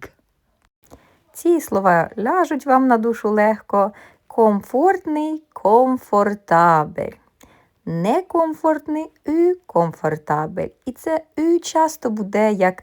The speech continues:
антонім до якогось слова, да? Протилежність, муцат. А ще ми можемо сказати, що практичний практіск і непрактичний ю практіск. І використовуйте їх наповну. Дорогий по-норвезьки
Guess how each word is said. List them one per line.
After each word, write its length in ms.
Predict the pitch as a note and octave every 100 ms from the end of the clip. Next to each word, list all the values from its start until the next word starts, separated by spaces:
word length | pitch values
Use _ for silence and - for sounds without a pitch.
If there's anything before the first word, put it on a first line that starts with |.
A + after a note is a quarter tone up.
| -
антонім 720 | G3 F#3 - G#3+ G3 D#3+ D#3
до 80 | D3+
якогось 400 | D3+ - E3 D#3+
слова, 320 | - E3+ F#3
да? 120 | A3 G#4+ -
Протилежність, 840 | C#4+ C#4+ D4 E3+ D#3 F3 E3 -
муцат. 560 | A#3 - - - - - _ - - - _ _ _ _ -
А 120 | A#3
ще 220 | - G#4+
ми 100 | G#4+
можемо 360 | C4 A#3+ A3 A3
сказати, 600 | - G3+ F#3+ F3 D#3+ E3+
що 180 | - F#3
практичний 840 | A#3+ F#4 - - F3 D#3 - G3+
практіск 760 | - C#4 C#4+ - D4 D#4 - - _
і 100 | F#4
непрактичний 960 | G#4 A#4 C#5 - D#3 - C#3 C#3 D#3+ D#3 _ -
ю 200 | C#4+ G#4+ - -
практіск. 640 | G3 G#3 - D3+ - - _ _ _ _
І 80 | B3+
використовуйте 760 | C4 D4+ C#4+ - D4+ A3+ -
їх 140 | F3+ -
наповну. 540 | E3+ - D#3+ D#3 F3 - _ _ _ _ _ _ _ _
Дорогий 720 | G3+ E3+ D4 G#4 F#3 E3 F#3 -
по-норвезьки 920 | - B3+ A#3+ D#3 C#3 - - A3 B3